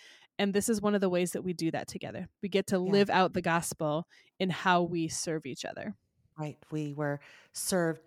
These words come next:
Speaker 2: to be the body of Christ. And so,
Speaker 1: Yeah.
Speaker 2: um, yeah, we're meant to work in unison. I love that.
Speaker 1: Okay,
Speaker 2: So,
Speaker 1: so
Speaker 2: who's going first with the one small
Speaker 1: <laughs>
Speaker 2: thing?
Speaker 1: I think you should go first.
Speaker 2: Okay,
Speaker 1: I
Speaker 2: I'll
Speaker 1: need
Speaker 2: go
Speaker 1: to
Speaker 2: first.
Speaker 1: think about mine a little bit more. <laughs>
Speaker 2: Okay.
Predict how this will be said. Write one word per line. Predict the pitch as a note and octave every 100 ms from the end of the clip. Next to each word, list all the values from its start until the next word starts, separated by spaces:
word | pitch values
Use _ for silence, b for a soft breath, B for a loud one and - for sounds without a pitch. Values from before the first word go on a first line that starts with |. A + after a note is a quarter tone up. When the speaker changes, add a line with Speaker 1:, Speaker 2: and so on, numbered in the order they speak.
| -
Speaker 2:
to | - B3+ A#3+
be | - F#3 D3+
the | C#3+ D3 C#3+
body | D3 C#3 C3
of | C3 -
Christ. | D3+ A2 B2+ -
And | D3
so, | - D#3
Speaker 1:
Yeah. | G#3+ D#3+ F3+ B B _
Speaker 2:
um, | D#3+ D3+ C#3 C#3+ C#3+ _ _ _ _ -
yeah, | E3+ F3
we're | D#3+ D3+
meant | C#3+ B2+
to | - D3+ D3+ _ _ _ _ _ _ _ _ _
work | D#3+ E3 E3+
in | D3
unison. | C#3+ C#3 - A#2+ B2 _ - _
I | D3+
love | D3 -
that. | C3 - - B B B B B B B _ _ _ _ -
Speaker 1:
Okay, | - A3+
Speaker 2:
So, | F3 E3+
Speaker 1:
so | A3+ F#3+ F3+ G3+
Speaker 2:
who's | A3 G#3
going | G#3 G3
first | F#3 D#3+ - - -
with | G3
the | F3+
one | F3 F3+
small | E3 E3
Speaker 1:
<laughs> |
Speaker 2:
thing? | F3 D3+ D3
Speaker 1:
I | - C4+
think | E4 D4 -
you | A3 A3
should | - F#3+
go | G#2
first. | - - - - -
Speaker 2:
Okay, | D#3+ - -
Speaker 1:
I | A3
Speaker 2:
I'll | D4
Speaker 1:
need | D#4
Speaker 2:
go | F3
Speaker 1:
to | C#4
Speaker 2:
first. |
Speaker 1:
think | A#3+ A3
about | G3+ F3+
mine | F3+ F#3
a |
little | F3 F3
bit | D3+
more. | E3 -
<laughs> | - F#3+
Speaker 2:
Okay. | E4